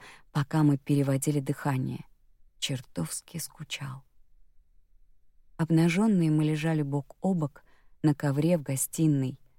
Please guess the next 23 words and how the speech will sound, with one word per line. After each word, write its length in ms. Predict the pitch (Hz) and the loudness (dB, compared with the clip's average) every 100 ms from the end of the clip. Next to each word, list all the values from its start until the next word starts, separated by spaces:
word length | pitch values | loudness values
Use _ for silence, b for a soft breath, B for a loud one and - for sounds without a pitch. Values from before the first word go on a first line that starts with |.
| - _ | -20 _
соприкасаясь 840 | - 160 147 139 131 156 151 139 - | -6 -4 -2 0 0 2 2 2 -2
только 400 | - 151 - 139 | -2 -2 -2 -10
кончиками 580 | - 143 - - 139 131 | -2 -2 -2 -4 -2 -2
пальцев 560 | - 143 139 - - | -2 -4 -2 -6 -6
на 140 | 135 127 | -6 -6
руках. 480 | - - 120 - - - _ - - _ | -8 -10 -10 -12 -20 -20 _ -20 -20 _
Я 120 | 160 151 | -4 -4
уставилась 560 | - 196 190 151 139 | -2 0 0 0 -2
на 80 | 143 | -4
потолок. 640 | - - 147 139 120 - _ - - _ - _ _ - | -4 -6 -6 -4 -8 -12 _ -20 -20 _ -20 _ _ -4
Длинная 580 | 156 170 165 156 151 147 - | 2 4 2 2 0 -4 -2
тонкая 520 | 143 143 135 - 139 | 0 0 -2 -6 -8
трещина 640 | - 135 131 - 143 131 | -4 -2 -2 -4 -4 -6
пролегла 480 | - 135 135 131 139 | -4 -2 -2 -2 -4
по 140 | - | -4
штукатурке, 800 | 120 131 - - 135 127 - - b b b b - | -10 -10 -10 -8 -10 -12 -12 -16 b b b b -2
словно 400 | 160 151 143 139 | 4 4 4 2
расщелина 640 | 139 - - 165 143 131 | 0 0 2 2 4 0
по 140 | - 127 | -4 -6
сухой 380 | - 123 139 | -6 -4 -2
земле. 480 | 135 135 131 127 127 _ - - - - - - _ _ _ - - - | -2 -2 -2 -4 -8 _ -20 -20 -20 -20 -20 -20 _ _ _ -20 -18 -12
«Хочу 240 | 160 185 | -8 -8
чаю». 380 | - 151 143 | -6 -4 -6